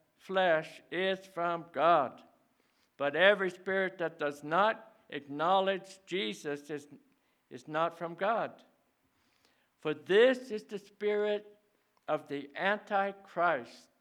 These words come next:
which you heard, have heard is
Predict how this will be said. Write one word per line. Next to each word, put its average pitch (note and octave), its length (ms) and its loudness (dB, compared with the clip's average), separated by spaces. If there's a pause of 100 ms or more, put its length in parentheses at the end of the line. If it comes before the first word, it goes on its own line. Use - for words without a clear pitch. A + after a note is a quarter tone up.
(880)
which E3+ 360 -6
you F#3+ 360 -2 (200)
heard, F#3+ 640 -2
have D#3 220 -4
heard G3+ 380 2
is G3+ 300 -8